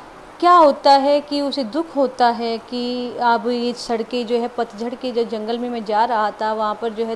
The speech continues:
दो सड़कें बन गई एक की, अब मैं क्या करूँ, मेरी मंजिल किधर है, मैं समझ नहीं पा रहा हूँ किधर मुझे जाना है।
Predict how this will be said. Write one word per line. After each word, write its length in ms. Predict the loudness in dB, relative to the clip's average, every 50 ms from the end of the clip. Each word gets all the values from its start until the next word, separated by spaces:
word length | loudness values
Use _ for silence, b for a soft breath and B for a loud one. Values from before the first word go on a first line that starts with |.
| -4 -2
दो 140 | -2 -2
सड़कें 360 | -2 -2 -6 -6 -4 -4 -4 -4
बन 180 | -4 -6 -4
गई 180 | -4 -4 -2 -2
एक 120 | -4 -4 -6 -8
की, 120 | -6 -4 -2
अब 140 | -2 -4 -4
मैं 100 | -8 -10 -6 0
क्या 160 | 2 2 2
करूँ, 420 | 2 0 -4 -4 -4 -4 -4 -6 -8 -10 B B B B B B -4
मेरी 180 | -4 -2 -2
मंजिल 320 | -2 -4 -4 -4 -6 -6 -6 -8
किधर 300 | -10 -8 -4 -2 -2 -2 -2
है, 360 | -2 -4 -4 -4 -4 -6 -8 B B B B B B
मैं 80 | -10 -10
समझ 300 | -8 -6 -6 -4 -4 -4 -4
नहीं 280 | -4 -6 -6 -6 -6
पा 240 | -4 -2 0 0 0
रहा 300 | 0 0 -2 -2 -2 -4
हूँ 280 | -4 -6 -6 -8 -10 -10
किधर 300 | -10 -6 -2 -2 -2 -2
मुझे 220 | -2 -4 -6 -6
जाना 320 | -4 -4 -4 -4 -4 -4 -4
है। 380 | -4 -4 -6 -6 -6 -8 -10